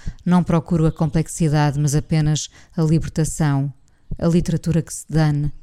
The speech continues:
Quando ficamos doentes, não há compêndios que nos elucidem. Nestes dois meses,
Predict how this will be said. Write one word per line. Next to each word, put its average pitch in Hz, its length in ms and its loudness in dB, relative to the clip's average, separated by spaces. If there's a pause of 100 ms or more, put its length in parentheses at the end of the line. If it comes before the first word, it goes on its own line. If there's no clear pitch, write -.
(340)
Quando 180 220 2
ficamos 180 420 2
doentes, 151 600 0 (420)
não 165 180 4
há 170 140 4
compêndios 156 800 0
que - 120 -4
nos 151 160 0
elucidem. 139 720 -2 (1000)
Nestes 214 340 4
dois 196 220 6
meses, 196 480 2